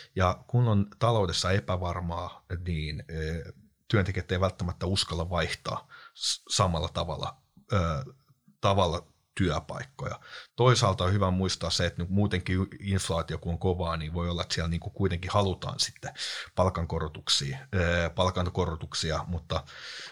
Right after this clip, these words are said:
öö, veikkaisin, että se on kuitenkin niinku maltillisempaa kuin mitä se on ollut niinku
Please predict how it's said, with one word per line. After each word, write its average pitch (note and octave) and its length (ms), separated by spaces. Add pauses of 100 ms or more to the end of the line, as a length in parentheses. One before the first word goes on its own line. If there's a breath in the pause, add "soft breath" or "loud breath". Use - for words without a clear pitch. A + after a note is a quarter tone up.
(120)
öö, D#2 760 (120)
veikkaisin, C3 300
että C3 80
se B2+ 60
on - 80
kuitenkin C3+ 280
niinku G#2 140
maltillisempaa F2 840
kuin E2+ 140
mitä E2+ 140
se F2+ 120
on F2 80
ollut E2+ 440 (680)
niinku E2 280